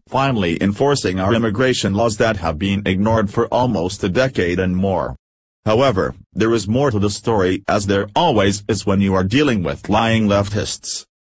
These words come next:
These two illegals are not as lily white as they are trying to paint them.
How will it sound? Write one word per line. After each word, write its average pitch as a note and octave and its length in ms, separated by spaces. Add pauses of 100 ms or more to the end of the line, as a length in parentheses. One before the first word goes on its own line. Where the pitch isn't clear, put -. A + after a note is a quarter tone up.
(260)
These A#2+ 320
two A#2 180
illegals G#2 640
are F#2+ 100
not B2+ 240
as A#2+ 160
lily A#2+ 240
white A2 240
as D#2+ 140
they F2 160
are F2 100
trying A#2 380
to G2+ 100
paint G#2 380
them. A#1+ 300